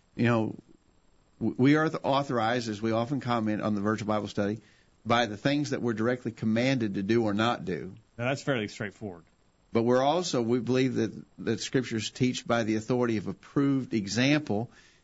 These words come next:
Speaker 1: uh, in Second Tim-, in, in, uh,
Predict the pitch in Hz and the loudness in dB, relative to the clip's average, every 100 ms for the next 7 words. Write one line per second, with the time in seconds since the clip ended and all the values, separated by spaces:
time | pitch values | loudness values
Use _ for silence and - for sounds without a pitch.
0 | - 104 101 101 104 95 - - - 107 | -2 0 2 2 0 -4 -8 -4 0 0
1 | 95 - - _ _ _ - - 131 131 | 0 -6 -16 _ _ _ -10 -2 0 0
2 | - - 123 107 120 123 110 - _ _ | -2 0 0 0 0 0 -2 -4 _ _
3 | 113 104 101 92 | 0 0 0 -2